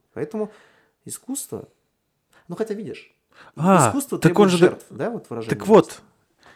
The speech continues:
Speaker 1: Вполне возможно,
Speaker 2: неужели
Speaker 1: за
Speaker 2: его
Speaker 1: искусство
Speaker 2: искусство требует жертв?
Speaker 1: Да, вот вполне возможно, за искусство опиздюлиться-то не грешно. Доедать пиздюлей.
Speaker 2: Так он получает, э, будет, э, пиздюлей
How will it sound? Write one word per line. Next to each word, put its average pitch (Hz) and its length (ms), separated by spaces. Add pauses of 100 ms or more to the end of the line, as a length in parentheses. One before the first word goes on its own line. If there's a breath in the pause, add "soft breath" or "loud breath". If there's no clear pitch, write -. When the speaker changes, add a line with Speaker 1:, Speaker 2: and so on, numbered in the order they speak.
(180 soft breath)
Speaker 1:
Вполне 113 220
возможно, 139 200
Speaker 2:
неужели 147 280
Speaker 1:
за 165 40
Speaker 2:
его 143 200
Speaker 1:
искусство - 260
Speaker 2:
искусство 156 200
требует 127 380
жертв? 113 180
Speaker 1:
Да, 139 140
вот 107 140
вполне 131 240
возможно, 190 280
за 123 120
искусство - 400
опиздюлиться-то 127 640
не 107 140
грешно. 139 420 (2000)
Доедать - 420
пиздюлей. - 320
Speaker 2:
Так - 220
он 160 140
получает, 135 480 (340)
э, 104 420 (460)
будет, 120 540
э, 165 160 (200)
пиздюлей 123 520